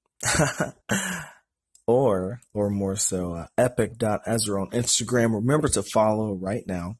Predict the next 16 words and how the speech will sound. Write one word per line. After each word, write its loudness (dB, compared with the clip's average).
Type -2
it 2
in 0
on -2
your -4
phone, -8
epic -6
dot 2
Ezra. -2
In 2
today's 2
message, -2
it 2
is -4
about -8
rest. -6